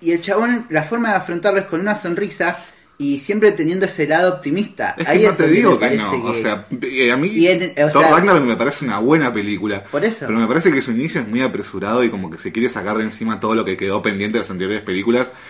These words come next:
Speaker 2: Y en un universo cinematográfico me parece, eh, poco viable eso.
Speaker 1: No sé, yo creo que no. No estoy de acuerdo. Me parece que lo hicieron bien. No reniego de que hayan matado a los amigos de Thor así al toque, fue como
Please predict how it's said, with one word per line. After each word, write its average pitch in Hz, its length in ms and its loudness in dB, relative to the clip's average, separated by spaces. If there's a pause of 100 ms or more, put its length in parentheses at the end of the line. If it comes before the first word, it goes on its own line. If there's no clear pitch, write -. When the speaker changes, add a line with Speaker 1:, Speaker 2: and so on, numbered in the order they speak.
(240)
Speaker 2:
Y 117 100 2
en 123 60 4
un 180 100 6
universo 175 380 6
cinematográfico 135 640 2
me 117 140 0
parece, 107 800 0
eh, 90 120 -6
poco 113 320 -2
viable 92 540 -2
eso. 85 240 -16 (880)
Speaker 1:
No 247 180 2
sé, 110 300 -6
yo - 200 -12
creo 127 180 -8
que 117 80 -8
no. 113 260 -10 (480)
No 156 80 -8
estoy 151 200 -8
de 123 40 -6
acuerdo. 110 400 -12 (400)
Me 131 80 -10
parece 139 320 -6
que 113 160 -8
lo 117 80 -12
hicieron 123 380 -10
bien. 113 260 -10 (1160)
No 160 180 0
reniego 160 360 2
de 143 120 4
que 120 60 -2
hayan 139 240 -4
matado 131 260 -2
a - 20 -2
los 127 200 -6
amigos 123 260 -6
de 117 100 -8
Thor 120 200 -6
así 113 180 -10
al 110 100 -6
toque, 117 280 -8
fue - 120 -18
como 104 280 -16